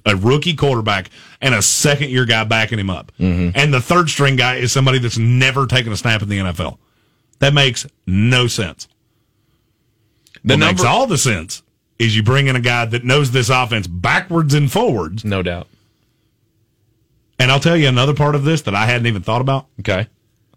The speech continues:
Speaker 1: They brought in Nate Sudfeld. Nate Sudfeld's a really cheap veteran backup
Speaker 2: Mm-hmm.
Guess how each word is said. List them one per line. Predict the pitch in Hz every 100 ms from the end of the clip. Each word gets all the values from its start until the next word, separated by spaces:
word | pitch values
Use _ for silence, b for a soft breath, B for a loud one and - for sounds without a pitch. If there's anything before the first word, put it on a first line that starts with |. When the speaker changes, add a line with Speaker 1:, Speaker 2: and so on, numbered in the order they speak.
| _ -
Speaker 1:
They |
brought | 170 175
in | 131 110
Nate | 120 -
Sudfeld. | 113 107 - 76 78 _ _ _ _ _ _ _ _ _ _ _ _ _ _ _
Nate | 208 262
Sudfeld's | - 165 120 107
a | 87
really | 78 127 151 156 151 127
cheap | - 143 139 - _ _ _ _
veteran | 123 113 120 139 143 135 127
backup | 117 110 139 135
Speaker 2:
Mm-hmm. | 120